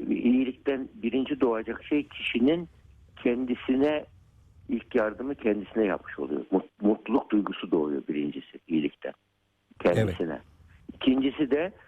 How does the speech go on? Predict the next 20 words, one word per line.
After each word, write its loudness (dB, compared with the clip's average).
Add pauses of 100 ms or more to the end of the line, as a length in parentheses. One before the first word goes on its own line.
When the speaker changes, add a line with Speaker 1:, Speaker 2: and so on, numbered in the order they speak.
(200)
Speaker 1:
başkasına -4
iyilik 0
yaptığı -2
için -2 (340)
karşı -2
tarafa 0
yapılan 0
iyilik, 0 (540)
e, 0 (120)
şu 2
duyguyu 0
uyandırıyor. 0 (480)
Ben 0 (100)
senin, -2
e, -8
ben 2
senin, -2 (600)
sana 0
değer 2
veriyorum. -4